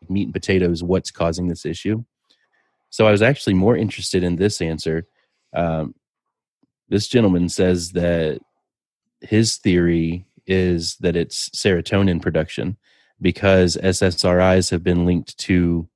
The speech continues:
the exact same issue, and they affect serotonin, and testosterone also affects serotonin.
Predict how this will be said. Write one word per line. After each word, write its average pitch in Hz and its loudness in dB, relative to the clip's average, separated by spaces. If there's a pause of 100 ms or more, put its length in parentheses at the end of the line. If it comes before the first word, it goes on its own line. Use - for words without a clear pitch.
(140)
the 87 0
exact 85 -2
same 87 2
issue, 117 2 (540)
and 87 -2
they 90 4
affect 80 -2
serotonin, 95 2 (280)
and 82 -6
testosterone 90 0
also 92 2
affects 117 0
serotonin. 131 -2